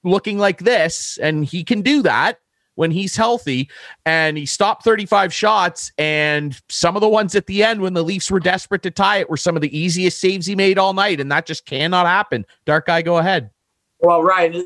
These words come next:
Speaker 2: the frustrating part of what you're just saying here, too, is, you know, you think back to our conversation on, on Monday where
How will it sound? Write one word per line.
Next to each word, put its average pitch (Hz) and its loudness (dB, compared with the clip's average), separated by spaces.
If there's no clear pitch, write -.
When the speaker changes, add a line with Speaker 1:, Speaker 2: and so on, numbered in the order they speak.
Speaker 2:
the 175 -2
frustrating 240 0
part 190 0
of 165 -6
what 165 2
you're 156 -2
just 143 -4
saying 208 0
here, 151 2
too, 202 4
is, 139 -6
you 165 2
know, 156 2
you 196 2
think 269 2
back 240 2
to 202 2
our 208 2
conversation 180 -2
on, 143 0
on 143 0
Monday 156 0
where 151 0